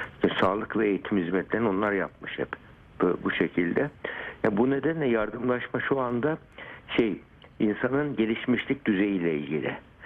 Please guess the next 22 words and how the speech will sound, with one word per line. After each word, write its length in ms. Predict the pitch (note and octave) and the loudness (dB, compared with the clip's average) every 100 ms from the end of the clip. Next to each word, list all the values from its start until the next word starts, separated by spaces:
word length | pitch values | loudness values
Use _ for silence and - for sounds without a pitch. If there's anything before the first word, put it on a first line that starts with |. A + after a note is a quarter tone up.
| - - | -18 2
Gelişmemiş 600 | G#2+ A#2 - A2+ G#2 - | 2 2 0 -2 -2 -2
insanlar 400 | A#2 - B2 C3 | -2 0 0 0
ilkeldir, 800 | C3 A#2+ - C3+ A#2+ G2 B2+ C#3 | 2 0 0 0 0 0 -2 0
vahşidir. 520 | G2 G2 - G2 F2 | -2 0 -2 0 0
Yani 260 | D#2+ D#2+ E2 | 0 0 0
vahşet 460 | F#2+ - A#2+ - | -2 -2 -4 -2
ne 60 | F#2+ | 0
demek? 280 | G2 C#3 - | 0 0 0
Yalnızlık 560 | D3 C#3+ A#2+ C3+ - | 0 0 -2 -4 -2
demek. 220 | D#3 C#3+ - - - - - - - | -2 -2 -6 -14 -20 -20 -20 -10 0
Yalnız 280 | G#2+ A#2 - | 0 0 -2
kalması, 540 | - E2 D2+ - - - - | -2 0 -2 -4 -8 -2 0
tek 240 | C3 - | 0 0
başına 260 | F2 - B2+ | -2 0 0
yaşaması, 480 | A#2 A2 G2+ - G#2 | 2 0 -2 0 0
ormanda 420 | F#2+ F2 E2+ F#2 | 2 0 0 -2
tek 280 | - F2+ - | -2 0 -2
başına 220 | F2 A#2 | 0 0
yaşamak 380 | A#2 A2+ B2+ - - - - G#2 | 0 0 -2 -4 -8 -10 -2 0
vahşettir. 640 | G2+ - B2+ - - E2 - - - | 2 0 -2 -2 -4 -4 -6 -14 -2
Ama 180 | G2+ G2 | 2 4
medeniyet 600 | G2 F#2+ A2 A#2 C#3+ | 2 2 0 0 0